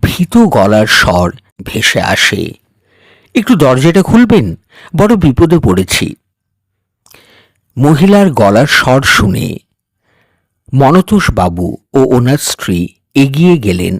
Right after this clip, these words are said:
প্রধান দরজার দিকে। দরজা খুলেই দেখেন এক অল্প বয়সী মহিলা ও একজন অল্প বয়সী পুরুষ।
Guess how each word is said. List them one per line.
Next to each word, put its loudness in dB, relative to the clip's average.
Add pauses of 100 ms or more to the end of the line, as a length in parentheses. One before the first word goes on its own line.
(120)
প্রধান 0
দরজার -4
দিকে। -6 (1400)
দরজা 0
খুলেই 2
দেখেন -4 (360)
এক -2
অল্প 2
বয়সী 2
মহিলা 0 (280)
ও 2
একজন 0 (100)
অল্প 0
বয়সী 0
পুরুষ। -6